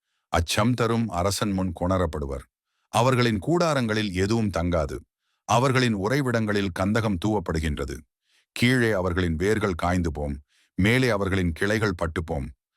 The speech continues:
அவர்களின் நினைவே அவனியில் இல்லாது போம். மண்ணின் முகத்தே அவனுக்கு பெயரே இல்லாது போம். ஒளியிலிருந்து இருளுக்குள் அவர்கள் தள்ளப்படுவர். உலகிலிருந்தே அவர்கள் துரத்தப்படுவர். அவர்களின் இனத்தாரிடையே அவர்களுக்கு வழிமரபும்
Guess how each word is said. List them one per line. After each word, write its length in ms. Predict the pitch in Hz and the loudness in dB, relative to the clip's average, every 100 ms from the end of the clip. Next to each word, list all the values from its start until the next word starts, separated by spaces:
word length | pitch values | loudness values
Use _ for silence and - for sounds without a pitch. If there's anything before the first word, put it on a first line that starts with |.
| _ - | _ -2
அவர்களின் 520 | 95 107 110 104 95 | 2 4 4 2 2
நினைவே 440 | 85 90 127 151 151 | 2 2 2 0 0
அவனியில் 480 | 107 101 107 107 101 | -2 -2 0 0 -2
இல்லாது 420 | 87 87 98 98 90 | -2 0 2 0 -2
போம். 240 | 76 64 57 _ _ _ _ - | -4 -8 -10 _ _ _ _ 0
மண்ணின் 420 | 82 113 139 131 | 2 4 4 2
முகத்தே 420 | 95 95 110 120 | 0 0 -2 0
அவனுக்கு 340 | 113 92 87 82 | 0 0 -2 -4
பெயரே 380 | - 90 92 98 | -2 0 2 2
இல்லாது 320 | 90 82 76 73 | 0 0 -2 -4
போம். 240 | 69 67 - _ _ _ _ - | -6 -8 -10 _ _ _ _ 0
ஒளியிலிருந்து 680 | 101 131 170 143 127 131 120 | 4 4 4 2 2 2 2
இருளுக்குள் 520 | 92 113 113 92 107 | 2 2 2 0 -2
அவர்கள் 340 | 90 85 82 78 | 0 0 -2 0
தள்ளப்படுவர். 600 | 80 90 80 73 69 76 - _ _ _ - | 0 0 -2 -2 -2 -6 -10 _ _ _ 0
உலகிலிருந்தே 800 | 92 123 151 151 120 117 110 113 | 4 4 4 2 2 2 0 0
அவர்கள் 400 | 87 82 87 80 | -2 0 -2 0
துரத்தப்படுவர். 680 | 92 87 80 71 69 65 - _ _ _ _ - | 0 0 -2 -4 -6 -6 -10 _ _ _ _ 2
அவர்களின் 500 | 113 123 117 110 98 | 2 4 2 0 0
இனத்தாரிடையே 1000 | 90 117 160 - 107 95 87 82 80 76 73 78 _ - | 2 2 2 0 0 2 0 0 0 -2 -4 -10 _ -2
அவர்களுக்கு 520 | 92 92 87 87 82 | 2 4 2 0 -2
வழிமரபும் 800 | 80 82 104 131 110 107 98 101 | -2 0 2 2 2 0 0 -2